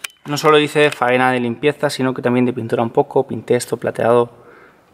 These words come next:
y esto negro para quedarse un poco más bonito. Pinté las aspas en amarillo porque me gustaba darle un toque de color, el filtro en azul y, bueno, me gustan los colorillos, pero creo que ha quedado bastante bien, o sea, que tampoco se ve,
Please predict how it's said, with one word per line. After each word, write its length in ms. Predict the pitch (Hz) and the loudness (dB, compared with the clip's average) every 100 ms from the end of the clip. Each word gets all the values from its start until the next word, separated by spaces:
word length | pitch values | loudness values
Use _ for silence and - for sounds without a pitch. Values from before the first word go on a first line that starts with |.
| _ _ | _ _
y 80 | 123 | -8
esto 220 | 113 - | -8 -4
negro 280 | 120 117 120 | 0 0 0
para 180 | 120 120 | -4 -6
quedarse 840 | 113 113 - 110 113 123 - - | -6 -6 -6 -4 -6 -6 -8 -8
un 100 | 120 | -8
poco 240 | 113 117 120 | -6 -2 0
más 200 | 117 110 | 0 0
bonito. 600 | 110 127 156 - 147 143 | -4 -4 -2 0 2 2
Pinté 300 | 117 110 127 | -2 -2 0
las 220 | 120 - | 0 -2
aspas 380 | - - 120 - - - - _ | -8 -4 -6 -6 -20 -20 -20 _
en 180 | - 135 | -2 2
amarillo 560 | 131 127 147 156 143 139 | 2 2 0 2 2 0
porque 300 | - 139 135 | -4 -4 0
me 80 | 131 | 2
gustaba 300 | 127 165 143 | 2 2 2
darle 140 | 127 | 0
un 60 | 123 | -2
toque 180 | 123 | -2
de 40 | 123 | -2
color, 520 | 143 156 160 151 139 | 0 2 2 2 -2
el 80 | 123 | -4
filtro 300 | - 120 120 | -6 -6 -4
en 80 | 127 | -4
azul 600 | 127 185 170 147 139 123 | 0 4 6 6 4 2
y, 60 | |
bueno, 240 | 117 127 110 | -2 -6 -6
me 100 | 120 | -6
gustan 240 | 123 131 | -4 -2
los 100 | 120 | 0
colorillos, 400 | - 120 135 151 | 4 4 4 2
pero 260 | - 165 151 | 2 0 2
creo 200 | 139 143 | 2 0
que 60 | |
ha 80 | 120 | 0
quedado 260 | 127 120 131 | 0 2 2
bastante 380 | 117 113 107 117 | 0 -6 -6 -2
bien, 160 | 120 | -2
o 60 | 101 | -4
sea, 160 | - | -14
que 100 | 110 | -12
tampoco 380 | 110 104 113 123 | -10 -8 -2 -2
se 160 | - 113 | -2 -2
ve, 280 | 113 110 | 0 -2